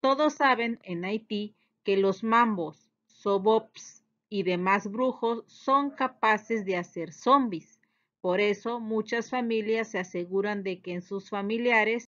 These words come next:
estén realmente muertos antes de enterrarlos.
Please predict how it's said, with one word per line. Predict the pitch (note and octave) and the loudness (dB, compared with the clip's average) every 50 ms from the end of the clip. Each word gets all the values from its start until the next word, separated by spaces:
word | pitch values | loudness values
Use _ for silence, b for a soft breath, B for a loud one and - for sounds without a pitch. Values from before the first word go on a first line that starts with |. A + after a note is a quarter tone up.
| _ _ _ _ _ _ _ _ _ _ _ _ - | _ _ _ _ _ _ _ _ _ _ _ _ -10
estén | E3 E3+ - - _ G#3+ A3 A#3 A#3 A3 | -8 -8 -8 -6 _ -2 -2 -2 0 0
realmente | A3+ A3+ A3 G#3+ G3+ G3+ G3 G3+ F#3+ F3+ - F3+ | 0 0 0 0 -2 -4 -4 -6 -6 -6 -8 -8
muertos | E3+ F3+ G3 A3 B3+ B3+ B3+ _ C4+ C4 C4 - - - | -6 -4 -2 -2 -2 -4 -4 _ -6 -6 -6 -8 -10 -8
antes | G3+ G3+ G3+ F#3+ G3 G3 G3 F3+ E3+ | -6 -6 -6 -6 -4 -6 -6 -6 -6
de | F#3 F3 | -10 -10
enterrarlos. | E3+ E3+ - - E3+ E3+ - D#3+ D#3 D3+ - - - _ _ _ | -10 -10 -10 -10 -10 -8 -8 -8 -8 -8 -12 -16 -20 _ _ _